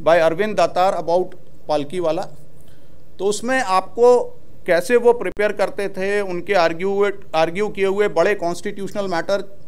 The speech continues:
जब तक वो थे लगभग हर constitutional matter में पालकी वाला lawyer रहे हैं। तो वो सारी constitutional history भी आपको, अ, legal matters की मिल जाएगी।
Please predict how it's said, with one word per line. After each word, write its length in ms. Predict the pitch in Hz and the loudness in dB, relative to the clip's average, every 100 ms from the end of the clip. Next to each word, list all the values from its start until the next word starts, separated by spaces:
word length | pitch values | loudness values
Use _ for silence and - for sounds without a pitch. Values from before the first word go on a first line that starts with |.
| - 180 | -8 -8
जब 220 | 170 180 - | -2 -2 2
तक 140 | 220 | 0
वो 160 | 214 220 | 2 0
थे 240 | 214 214 | 2 0
लगभग 440 | 220 190 175 226 170 - | 2 0 2 0 0 4
हर 160 | 214 247 | 4 4
constitutional 800 | 240 226 220 226 220 208 226 202 | 2 -4 -4 -8 -8 -8 -6 -6
matter 340 | 180 180 185 | -6 -4 -4
में 320 | 196 202 202 - - | -4 -6 -6 -8 -6
पालकी 300 | 165 165 185 | -6 -4 -2
वाला 440 | 175 180 180 - 170 | 0 4 4 2 -2
lawyer 340 | 151 151 175 | 0 2 2
रहे 160 | 139 123 | 0 -4
हैं। 160 | - - - - - - - - - - - - - - | -6 -10 -10 -10 -10 -10 -10 -10 -10 -10 -10 -10 -8 0
तो 140 | 233 240 | 4 6
वो 200 | 233 269 | 8 6
सारी 320 | 240 214 262 | 6 -2 -2
constitutional 680 | 180 202 233 226 220 226 208 | -4 -4 -6 -6 -8 -4 -4
history 340 | - - 226 | -4 -6 -6
भी 100 | 214 | 0
आपको, 520 | 202 196 - 220 214 | 0 0 -2 0 0
अ, 120 | - - 160 175 175 | -4 -6 -4 -4 -4
legal 320 | 170 175 190 | -6 0 0
matters 380 | 190 175 185 185 | 0 -2 -4 -4
की 120 | 196 | -6
मिल 180 | 180 175 | -4 0
जाएगी। 440 | 170 175 180 208 | 0 -2 -6 -10